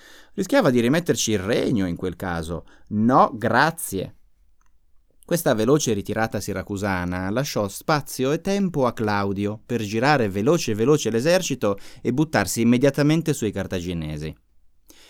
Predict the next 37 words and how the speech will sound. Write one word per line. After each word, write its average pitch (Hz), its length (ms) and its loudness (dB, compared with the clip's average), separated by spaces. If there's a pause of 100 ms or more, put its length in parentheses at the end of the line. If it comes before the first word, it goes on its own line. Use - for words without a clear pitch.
(180)
In - 100 -6
questa 196 240 0
prima 143 300 4
battaglia 107 640 0
tra 95 180 -4
due 101 320 0
eserciti 98 540 -2
di 90 100 -6
superpotenze, 95 1160 -4
Roma 156 400 2
vinse, 104 560 -2 (480)
ma - 100 -4
non 214 120 4
fu - 140 0
una 117 140 4
sconfitta 101 580 -4
caotica 98 560 -2
e 90 60 -4
devastante, 85 800 -4
quanto 160 400 0
una 123 360 0 (260)
ritirata 180 420 -2
tattica. - 600 -10 (760)
E 120 80 2
i 110 80 4
romani, 147 520 4 (280)
ora 104 240 0
che 107 120 -2
avevano 107 360 2
il 98 80 -4
campo 110 320 2
sgombro 107 480 4
almeno 113 640 4
per 98 160 -2
qualche 120 340 0
tempo, 127 420 0
decisero, 101 800 0